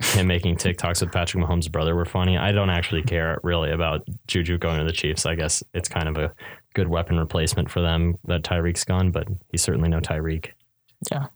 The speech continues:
Speaker 2: No, those are funny. I like those memes about Patrick Mahomes' brother. They make me laugh.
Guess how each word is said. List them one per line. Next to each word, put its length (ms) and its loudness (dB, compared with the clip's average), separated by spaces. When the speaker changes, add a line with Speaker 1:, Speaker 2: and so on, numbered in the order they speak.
Speaker 2:
No, 260 2
those 120 2
are 80 0
funny. 320 0
I 160 -2
like 140 0
those 180 0
memes 260 2
about 320 -2
Patrick 220 -4
Mahomes' 260 2
brother. 380 -2
They 80 2
make 160 0
me 80 2
laugh. 360 -2